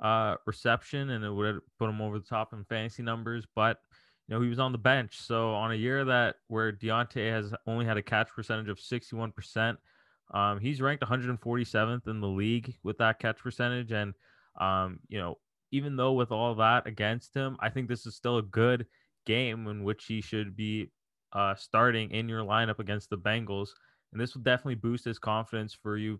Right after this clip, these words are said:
for that final game in your playoffs for fantasy football. Uh, week ten, you look at that matchup versus the Bengals. He had six receptions for a hundred and sixteen yards, one T D. He scored a total of twenty-three point six fantasy points.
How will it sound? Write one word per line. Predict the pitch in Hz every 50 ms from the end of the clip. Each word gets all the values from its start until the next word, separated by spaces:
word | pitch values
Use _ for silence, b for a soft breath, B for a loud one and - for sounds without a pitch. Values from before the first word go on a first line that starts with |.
| _
for | - 110 107 95 - 80
that | 95 104 110 - -
final | 101 101 107 110 107 107
game | 95 104 107 117 120 107 101
in | 101 101
your | 101 101
playoffs | - - 113 110 110 107 104 107 107 - - -
for | - 104 104 101
fantasy | - 101 104 104 107 - - -
football. | 127 123 - 113 101 92 98 b b b b b b b b b b
Uh, | - 104 101 98 95 101 101
week | 101 117 147 160 - -
ten, | - 139 135 143 143 143
you | 127
look | 123 127 -
at | 131 123
that | 117 117
matchup | 113 110 110 117 - - 123 - -
versus | 104 92 110 110 113 - -
the | 110
Bengals. | 92 104 107 107 107 104 110 107 -
He | - 131
had | 123 101
six | - - 127 127 120 -
receptions | 139 127 - 120 110 113 - - 120 117 117 -
for | - - 110 104
a | 95
hundred | 107 110 107 113 113 107 - -
and | 104 101 98
sixteen | - - 117 107 - - - 117 117 113 104
yards, | 104 101 101 104 104 101 - - b b b b b b b
one | b 101 117 127 131 -
T | - 131 117
D. | 113 117 117
He | 120 135 131
scored | - - 127 123 113
a | - -
total | - 117 117 113 113 - - 110
of | 110 101 -
twenty-three | - - 113 113 117 110 - 107 113 113 -
point | - - 110 107 101 -
six | - - - 110 107 - -
fantasy | - 107 107 113 113 - 123 104
points. | - - 117 117 117 - -